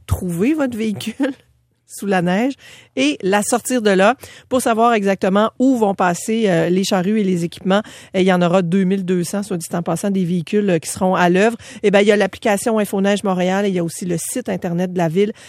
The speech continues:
euh, qui nous oriente là-dedans. Et il faudra être patient parce que comme on a eu plus de quarante centimètres à Montréal, eh ben, ça va prendre une semaine ou à peu près pour, euh, ramasser tout ça. Bien sûr, ça va coûter aussi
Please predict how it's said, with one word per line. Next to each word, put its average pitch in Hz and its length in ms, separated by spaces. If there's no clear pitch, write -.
euh, 190 60
qui 190 160
nous 190 240
oriente 190 360
là-dedans. 190 380
Et 277 80
il 311 40
faudra 220 540
être 196 380
patient 208 600
parce 180 200
que 190 220
comme 269 220
on 196 100
a 165 100
eu 175 120
plus 262 300
de 190 100
quarante 220 500
centimètres 196 500
à 185 40
Montréal, 170 440
eh 190 80
ben, 214 100
ça 233 140
va 185 100
prendre 214 380
une 294 140
semaine 254 500
ou 202 140
à 190 60
peu 185 100
près 185 260
pour, 170 300
euh, 165 140
ramasser 185 640
tout 190 140
ça. 226 320
Bien 170 160
sûr, 175 180
ça 185 100
va 165 100
coûter 160 220
aussi - 300